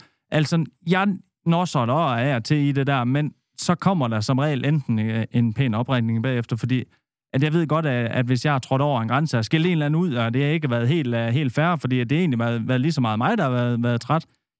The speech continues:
jamen, så ringer jeg til medarbejderen bagefter, eller skriver, at, at det må du skulle lige undskylde, jeg synes faktisk, du gør det skide godt. Den der skulderklap der, man lige får der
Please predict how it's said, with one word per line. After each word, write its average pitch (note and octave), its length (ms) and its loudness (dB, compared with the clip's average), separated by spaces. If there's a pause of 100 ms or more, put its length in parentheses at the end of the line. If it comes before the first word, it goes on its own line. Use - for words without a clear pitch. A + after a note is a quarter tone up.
jamen, B2 100 0
så A#2+ 140 -6
ringer D3 200 0
jeg G#2+ 120 -4
til G2+ 100 -4
medarbejderen G#2+ 480 0
bagefter, A#2 320 -2
eller A#2+ 100 2
skriver, E3 400 -2
at, A2 220 -2
at A#2 120 -2
det B2+ 100 2
må A#2+ 80 -2
du A2 40 -6
skulle A#2+ 180 -2
lige A#2+ 120 2
undskylde, B2 360 0
jeg G#2 100 -2
synes C#3 200 -2
faktisk, G#2 260 -2
du G#2 60 -2
gør G#2 100 -2
det G#2 100 -2
skide C3 260 0
godt. A#2 200 -2 (640)
Den F3 160 2
der D3 160 0
skulderklap B2+ 600 -2
der, A2 120 0
man G#2+ 180 0
lige C#3+ 120 0
får C#3+ 320 -2
der F#2+ 220 -2